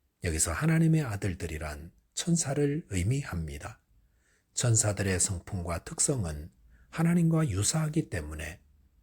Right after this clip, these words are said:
그들을 하나님의 아들들이라 부릅니다. 물론 성도들도 하나님의 형상으로 재창조되었기 때문에 하나님의 아들들이라 부릅니다. 그런데 사탄도 그들 가운데 왔다고 하였습니다.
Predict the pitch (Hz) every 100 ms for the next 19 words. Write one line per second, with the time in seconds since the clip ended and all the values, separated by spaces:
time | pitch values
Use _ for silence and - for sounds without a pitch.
0 | - - 80 78 76 - 160 147 151 147
1 | - 151 165 - 123 135 165 165 - 80
2 | 78 73 - - _ _ _ _ _ _
3 | _ _ 170 170 170 - 123 123 165 175
4 | 170 110 110 117 _ _ _ - 90 76
5 | 76 73 - 147 139 - 120 113 117 110
6 | 110 _ - 90 90 - - 101 127 156
7 | 160 151 - 160 80 76 80 78 - _
8 | _ _ - 87 76 73 76 - - 151
9 | 151 139 135 143 160 - 82 73 76 73
10 | - - - - _ _ _ _ - -
11 | 190 180 73 - _ _ _ - - -
12 | 135 - 190 190 190 180 165 151 143 131
13 | 127 127 113 107 156 156 151 165 151 -
14 | 82 78 - 80 76 - -